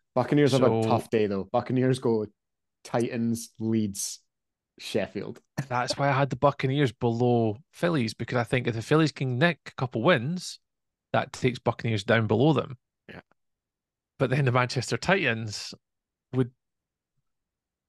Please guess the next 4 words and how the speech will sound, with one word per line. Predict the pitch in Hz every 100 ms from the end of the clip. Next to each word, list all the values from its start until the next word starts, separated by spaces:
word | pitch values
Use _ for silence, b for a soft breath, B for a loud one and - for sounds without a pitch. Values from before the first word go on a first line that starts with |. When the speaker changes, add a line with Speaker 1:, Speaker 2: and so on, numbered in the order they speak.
| _ _ _ _ _ _ _ _ _ _ _
Speaker 2:
yeah, | 147 147 143 151
I | 180
think | 262 254
Leeds | 202 196 165 - - -